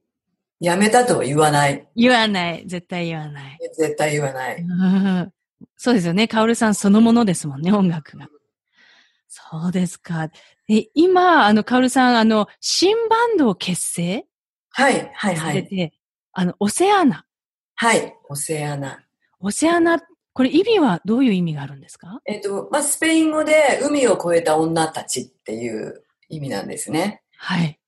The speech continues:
Speaker 1: で、あの、地下ブーンの時の初期のキーボードの、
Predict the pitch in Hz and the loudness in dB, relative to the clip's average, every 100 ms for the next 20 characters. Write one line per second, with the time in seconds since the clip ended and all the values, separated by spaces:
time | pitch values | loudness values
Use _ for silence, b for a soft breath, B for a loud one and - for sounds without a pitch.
0 | _ _ _ 185 233 208 127 B B B | _ _ _ 2 4 4 0 B B B
1 | B _ 196 196 196 190 180 180 180 175 | B _ -2 0 2 4 4 4 2 -2
2 | 170 _ - - 311 330 277 208 165 160 | -6 _ -6 0 2 2 0 0 -2 -2
3 | 170 170 339 339 277 190 165 208 208 196 | -2 0 0 0 2 2 0 0 0 2
4 | 202 175 156 143 131 | 2 2 0 -2 -4